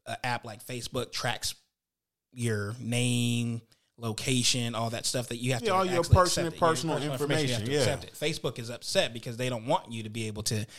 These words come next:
Speaker 1: turn
Speaker 2: Have
Speaker 1: it on
Speaker 2: that
Speaker 1: and
Speaker 2: kind
Speaker 1: off.
Speaker 2: of control, right? Because that's the, that's their business,
Speaker 1: Yeah.
Speaker 2: right? And so when they say that you're hurting the little guy, oh, sure, the little guy might get hurt a little bit because he can't buy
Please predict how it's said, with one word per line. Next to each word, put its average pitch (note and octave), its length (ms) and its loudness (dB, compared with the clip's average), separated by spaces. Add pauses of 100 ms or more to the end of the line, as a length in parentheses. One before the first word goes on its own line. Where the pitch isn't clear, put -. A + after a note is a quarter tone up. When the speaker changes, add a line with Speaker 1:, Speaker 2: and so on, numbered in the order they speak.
(100)
Speaker 1:
turn B2 220 2
Speaker 2:
Have C3 180 10
Speaker 1:
it - 20 6
on A2 60 0
Speaker 2:
that B2 140 6
Speaker 1:
and A2 80 0
Speaker 2:
kind C3+ 180 0
Speaker 1:
off. A2+ 60 -4
Speaker 2:
of - 40 -14
control, E3+ 340 2
right? G3 320 0
Because F#3+ 320 0
that's G3 220 6
the, E3+ 220 -6
that's G3 240 2
their B2+ 160 0
business, D#3+ 420 0
Speaker 1:
Yeah. D#3+ 100 4
Speaker 2:
right? D#3+ 200 2 (240)
And C#3+ 120 4
so E3 180 10
when D#3 180 2
they E3+ 140 2
say F3 240 0
that D#3 260 0
you're D3+ 100 2
hurting C#3+ 300 0
the B2+ 80 0
little E3+ 260 0
guy, B2+ 300 2 (320)
oh, G#3+ 260 6
sure, B3 400 -2
the D3 140 0
little C#3 260 0
guy B2+ 280 2
might B2 280 -2
get A#2 160 -2
hurt A#2+ 220 -2
a G#2+ 40 -4
little C3+ 240 2
bit A#2+ 220 -4
because A2+ 320 -6
he A#2+ 80 -6
can't A2 320 -6
buy A2+ 300 0